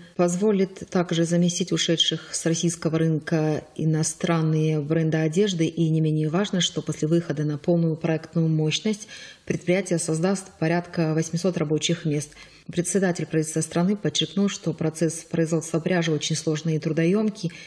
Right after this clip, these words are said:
и позитивно оценил перспективы дальнейшего развития предприятия. «Вулкан» тесно взаимодействует с федеральными министерствами экономического развития, промышленности и торговли и пользуется всеми мерами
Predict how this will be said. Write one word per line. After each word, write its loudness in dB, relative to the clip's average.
и -8
позитивно 0
оценил 2
перспективы -2
дальнейшего 0
развития 0
предприятия. 0
«Вулкан» 2
тесно 2
взаимодействует 2
с -10
федеральными 0
министерствами 2
экономического -2
развития, 0
промышленности -2
и 2
торговли 2
и 2
пользуется 0
всеми 0
мерами 2